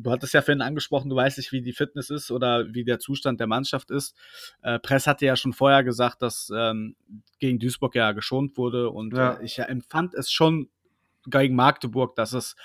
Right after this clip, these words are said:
Speaker 1: solide von der Fitness her ist, weil du auch, du hattest ja auch in der fünfundachtzigsten und neunzehnten Minute noch, äh, Kontermöglichkeiten,
Speaker 2: Ja.
Speaker 1: wo du auch gesehen hast, dass die Spritzigkeit noch da ist und die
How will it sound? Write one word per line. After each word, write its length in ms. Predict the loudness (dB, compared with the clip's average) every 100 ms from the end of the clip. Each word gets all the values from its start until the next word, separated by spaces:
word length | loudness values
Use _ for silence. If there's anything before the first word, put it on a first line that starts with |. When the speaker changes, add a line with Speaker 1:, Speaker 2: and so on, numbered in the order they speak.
| -20 _
Speaker 1:
solide 480 | -4 0 4 4 4
von 160 | 4
der 100 | 2
Fitness 440 | 0 -4 -2 -4 2
her 160 | 2
ist, 240 | 2 0 -4 -16 -18 -2
weil 120 | 2
du 120 | 4
auch, 240 | 6 6 2 _ -12
du 160 | -2
hattest 240 | -2 0 0
ja 120 | 0
auch 180 | 0 0
in 80 | 2
der 240 | 2 2
fünfundachtzigsten 600 | 0 0 0 -2 -4 -4
und 60 | 0
neunzehnten 340 | 2 0 -2
Minute 240 | -2 -2 -2
noch, 280 | -2 -4
äh, 140 | -8 -4
Kontermöglichkeiten, 1120 | 0 2 2 2 0 -4 0 0 0 -4 -6 -6
Speaker 2:
Ja. 220 | -6 -6 -8 -20 _
Speaker 1:
wo 260 | -8 -2 0
du 100 | 2
auch 140 | 2
gesehen 300 | 0 0 0
hast, 100 | 0
dass 120 | -2
die 80 | -4
Spritzigkeit 520 | -4 -6 -4 -2 -2
noch 120 | -2 0
da 240 | 2 2
ist 120 | 0
und 180 | -4 -4
die 280 | -4 -4